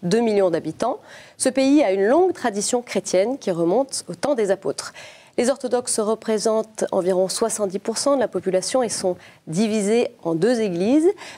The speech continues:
De son côté, la communauté catholique compte quelques vingt mille fidèles. Alors comment évolue cet État des Balkans qui compte une dizaine de nationalités différentes et souhaite entrer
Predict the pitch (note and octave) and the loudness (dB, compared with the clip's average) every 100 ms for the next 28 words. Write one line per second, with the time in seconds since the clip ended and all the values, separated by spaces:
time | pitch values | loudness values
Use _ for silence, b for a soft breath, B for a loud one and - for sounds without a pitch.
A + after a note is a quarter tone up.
0 | - B3+ F4 F4+ D4+ D4 B3 D4 A#3+ G#3+ | -2 0 2 2 0 2 2 2 2 0
1 | G3+ G3+ A3+ - F#3+ F#3 G#3+ C4 - F3+ | 0 0 -2 -2 -2 0 -2 -4 -4 -2
2 | E3+ F3+ G#3+ G#3+ - F3 F#3+ F3+ F3 D#3+ | -2 -2 -4 -4 -6 -4 -2 0 0 2
3 | A#3+ A#3 G3 - D3+ A#2+ B B B - | 0 0 -4 -4 -4 -4 B B B -2
4 | A3+ B3 B3 A3+ A3 A3 A3+ G3+ F#3+ F#3+ | 0 0 2 2 0 0 0 -2 -2 0
5 | G3+ F3 D#3 G3+ - C#4 C#4+ C#4 A3 - | 0 0 -2 -4 -4 0 2 0 -2 -2
6 | F#3+ F#3 F3 E3+ A3 G#3+ G#3+ F#3+ E3+ F3+ | -2 0 0 2 0 0 0 0 2 2
7 | F3+ F#3 E3+ D#3+ - F3 D3+ - F3 G#3 | 0 0 -2 -2 -2 -4 -2 -4 -2 -2
8 | G#3 F3 - A3+ - B B B - C#4 | -2 -4 -2 -4 -6 B B B 0 0
9 | - A#3 C#4 | -2 -2 -2